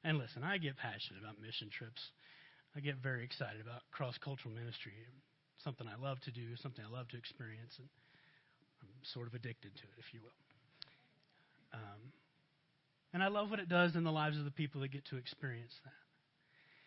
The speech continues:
And you don't all get to go. So you get to hear me talk about it and hear me share some of the things about it. But we don't have to go to another culture. We don't have to go to another country.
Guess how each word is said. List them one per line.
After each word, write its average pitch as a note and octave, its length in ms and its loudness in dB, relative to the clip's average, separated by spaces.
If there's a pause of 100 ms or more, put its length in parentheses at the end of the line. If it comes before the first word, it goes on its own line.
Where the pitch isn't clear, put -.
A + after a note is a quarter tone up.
(380)
And D3 120 6
you G#3+ 120 12
don't G3 240 8
all F3 180 8
get D#3 200 0
to C#3 100 -2
go. C3 160 0 (840)
So C3+ 80 -6
you D#3 120 0
get F#3 140 0
to D#3 80 0
hear D3+ 140 4
me D3+ 180 4
talk A#2 300 -2
about B2+ 220 -14
it - 140 -18 (920)
and C3 100 -2
hear C#3+ 140 2
me C#3+ 140 4
share C3 260 2
some B2 160 -4
of A#2 100 -4
the A#2+ 60 -8
things A2 180 -8
about G#2+ 280 -10
it. A#2+ 60 -16 (1800)
But - 140 -8
we B3 140 4
don't B3 180 6 (140)
have F#3+ 240 2
to F#3 100 2
go D#3 560 4 (320)
to D#3 120 2
another F3 600 4
culture. D#3+ 680 -2
We C#3+ 220 2
don't G#3 240 0
have F#3+ 260 0
to G3 80 -2
go E3 220 2
to E3 220 0
another D#3 280 4
country. C3 540 -2